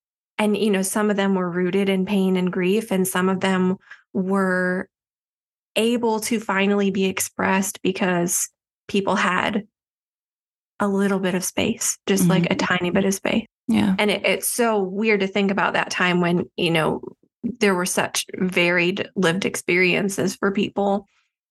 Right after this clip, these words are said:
Speaker 1: Um, but then I immediately, like, very much like what you said, as, as things started to open back up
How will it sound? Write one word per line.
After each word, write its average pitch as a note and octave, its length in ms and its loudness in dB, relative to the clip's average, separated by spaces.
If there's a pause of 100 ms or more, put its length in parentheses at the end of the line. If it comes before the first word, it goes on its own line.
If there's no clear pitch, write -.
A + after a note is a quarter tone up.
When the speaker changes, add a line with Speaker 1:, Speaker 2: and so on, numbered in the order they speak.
(140)
Speaker 1:
Um, F#3+ 440 0
but A3+ 160 0
then G3+ 240 2
I F#3 340 0 (100)
immediately, G3+ 1120 0 (340)
like, G3 320 -2 (120)
very G#3 380 0
much - 260 -4
like - 160 -4
what - 140 2
you G#3 120 -2
said, G3 400 -2 (460)
as, G3 380 0
as F#3+ 220 0
things G3+ 320 0
started G3 420 0
to G3+ 340 -2
open F#3 320 -2
back A#3 300 -2
up G3+ 300 0